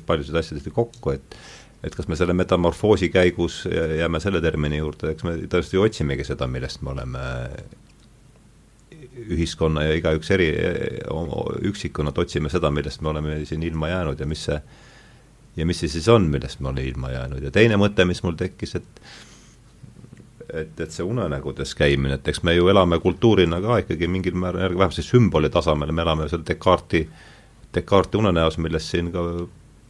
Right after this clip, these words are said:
kahe kuu pärast möödub nelisada aastat, millest tuleb veel kindlasti teha juubelisaade, aga et see, see unenägu, et, et ongi väljaspool meid on, ongi ainult üks, äh, elutu, elutu mateeria, et kas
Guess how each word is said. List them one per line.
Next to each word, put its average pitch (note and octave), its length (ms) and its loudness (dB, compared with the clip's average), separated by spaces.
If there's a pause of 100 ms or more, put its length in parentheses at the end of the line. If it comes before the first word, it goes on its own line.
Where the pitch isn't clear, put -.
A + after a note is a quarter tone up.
(140)
kahe F2 440 4
kuu F#2 180 2
pärast E2+ 320 2
möödub E2+ 340 -2 (160)
nelisada F2+ 400 -2
aastat, - 300 -6
millest - 260 -8
tuleb D2 300 -8
veel D#2+ 480 -8
kindlasti D#2 340 -4
teha C#2+ 220 -4
juubelisaade, C2+ 720 -4
aga D2 240 -10
et - 180 -20
see, D2 140 -4 (1300)
see D#2 100 -4
unenägu, D2+ 480 -2
et, - 280 -10
et - 280 -18 (300)
ongi D#2+ 260 -4
väljaspool D#2 460 0
meid D#2+ 320 4
on, D#2 160 0 (840)
ongi D#2+ 280 -8
ainult C2+ 240 -8
üks, - 180 -16 (1300)
äh, D2+ 260 -10
elutu, C#2+ 460 -4 (420)
elutu D2 320 -4
mateeria, C#2+ 520 0
et - 100 -20
kas - 160 -12